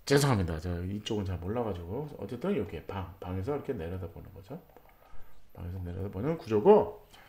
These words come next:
기본적으로 이제 이런 거죠. 경사지붕으로 집을 짓자. 그 다음에 여기는 가벽이다. 가벽인 거죠. 그래서 아늑한 마당을 만들고 싶다. 그리고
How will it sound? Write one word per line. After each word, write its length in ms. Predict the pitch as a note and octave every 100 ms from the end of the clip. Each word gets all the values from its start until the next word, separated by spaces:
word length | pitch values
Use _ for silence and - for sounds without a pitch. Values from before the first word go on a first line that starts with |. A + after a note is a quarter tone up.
| - -
기본적으로 760 | C#3 F3 G3 F#3 E3 F3 F#3+
이제 120 | B2 F#2
이런 140 | E2+
거죠. 220 | D2+ F2
경사지붕으로 1300 | - A#2+ C3+ C#3 D3+ C#3+ C#3 B2+ A#2+ A2+ A2+ C#3 C#3
집을 440 | - F#2 F#2 F2
짓자. 520 | - - - _ - - - - - _ - - - - - - - -
그 60 |
다음에 320 | A2 G#2+ F3
여기는 800 | D3 F2+ F#2 A2 C3+ C#3+ C#3+ C#3+
가벽이다. 560 | - - - D2+ - - - _ _
가벽인 400 | - F2+ F2+ F#2
거죠. 220 | F#2+ - - - - - -
그래서 260 | - F#2+ B3+ - - - - -
아늑한 720 | A#2 D3+ F3 - - - E3
마당을 380 | A#2 F#2 F2+ E2
만들고 320 | D#2 D#2 D#2+
싶다. 240 | - - E2+
그리고 380 | G#2 C#3+ D#3